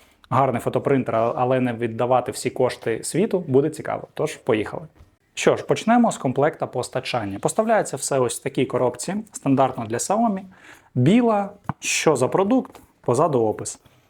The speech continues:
Відкривши коробку, нас зустрічає фотопринтер. Він із такого досить глянцевого пластику, маркий, буде дряпатись, майте це на увазі. Матовий пластик був би кращий. Дріт заряджання, мікро U S B у дві тисячі двадцять четвертому році, ну, розумієте.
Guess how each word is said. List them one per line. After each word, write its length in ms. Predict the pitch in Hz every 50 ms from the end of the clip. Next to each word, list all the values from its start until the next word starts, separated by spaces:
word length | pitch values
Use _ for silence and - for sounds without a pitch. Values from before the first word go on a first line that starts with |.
| _ _ _ _ _ _
Відкривши 460 | 139 160 165 - 226 247 208 - - -
коробку, 340 | - 165 175 170 - -
нас 180 | 139 160 170 151
зустрічає 600 | 135 131 - - - 131 131 - 147 127 110 101
фотопринтер. 720 | - 180 190 - 196 185 - 131 120 113 - 143 147 185 - - _ _ _ - - - _ _ -
Він 160 | 135 175 185
із 100 | 175 -
такого 440 | - - - 175 165 147 139 139 135
досить 280 | 127 143 135 - 147
глянцевого 580 | 135 135 151 151 139 127 - 139 131 131 131 156
пластику, 580 | - 190 220 226 214 - - 165 - 175 165 -
маркий, 680 | 156 131 143 165 175 190 - - 139 131 151 165 - -
буде 260 | 143 131 143 139 151
дряпатись, 580 | 131 120 120 120 131 139 180 180 220 196 - -
майте 240 | 127 131 143 - 151
це 160 | - - 135
на 100 | 127 123
увазі. 420 | 120 113 113 113 107 98 101 107 - - - - _
Матовий 380 | 135 143 156 156 156 139 139 135
пластик 320 | 151 196 202 202 - 117
був 180 | 117 123 135 131
би 100 | 120 -
кращий. 460 | - - - - - - - - - _ _ _ _ _ - - - - _ _ -
Дріт 320 | 135 143 180 202 185 147
заряджання, 680 | 139 165 185 214 208 - 285 277 269 247 233 220 214 - - _ _ _ _ _ _ _ _ -
мікро 280 | 165 170 165 - 180
U 120 | 170 175 170
S 40 | 165
B 340 | 151 151 160 165 170 160 165 - _ _ _
у 60 | 131
дві 100 | 127 139
тисячі 240 | 135 160 147 - 135
двадцять 140 | 143 143 143
четвертому 400 | - 160 151 151 156 151 143 143
році, 300 | 143 147 139 - 139 127
ну, 220 | 127 127 123 120
розумієте. 500 | 117 117 113 123 127 123 117 - - 117